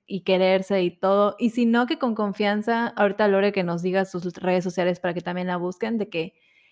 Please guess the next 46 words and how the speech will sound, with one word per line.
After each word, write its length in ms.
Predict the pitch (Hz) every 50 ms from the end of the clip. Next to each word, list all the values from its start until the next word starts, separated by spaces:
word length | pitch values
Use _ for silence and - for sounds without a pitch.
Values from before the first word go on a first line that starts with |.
| _ _ -
pues, 120 | 226 214
la 120 | 220 220
verdad, 260 | 226 226 226 247 262 254
si 380 | 262 240 214 202 190 208 - _ _ -
ya 80 | 214
escucharon 460 | 208 214 240 233 233 220 202 196 196
a 80 | 180 180
Lore, 320 | 175 175 175 175 180 175
la 80 | 175 165
verdad 220 | 160 165 165 170
es 100 | 170 170
que 320 | 170 196 180 165 - - - -
yo 180 | - - 185
no 100 | 185 190
la 100 | 190 175
conocía 840 | 180 180 170 170 170 170 - 185 170 175 175 170 170 - - - - _
físicamente 720 | - - - 202 - 202 - 190 180 175 165 170 165 175
hasta 180 | 170 170 - 170
ahorita 200 | 175 170 - 175
en 140 | 170 170 165
cámara, 560 | - 170 165 170 175 180 202 254 294 - _ _ _ _ _ _ _ _ _ _ _
eh, 280 | - 196 190 190 196 190
y 80 | 214
me 120 | 202 202 208
da 240 | 208 208 220 233 240
también 340 | 254 254 240 240 240 240
una 200 | 262 262 262 254
sensación 400 | 226 226 208 196 190 214 214 214
de 120 | 220 233 226
paz, 280 | 226 226 208 208 220
de 100 | 220 233
que 100 | 226 233
dices, 520 | 208 - 220 220 214 - 247 233 - - _ _ _ _
"Qué 180 | - 277 285 285
chido 320 | - - 262 269 269 262
poder 220 | 262 233 226 220
platicar 440 | 226 240 226 233 214 214 - 202 202
así, 380 | 202 202 196 - - 202 202 202
de 120 | 202 208 208
poder 360 | 208 208 208 202 208 214 220
expresarme 800 | 220 214 - - 208 196 190 - 202 196 190 196 196 202 202 202
y 60 | 190
que 120 | - 196
no 100 | 190 190
me 140 | 190 196 190
juzguen", 600 | - - 196 185 180 180 185 196 190 196 208 214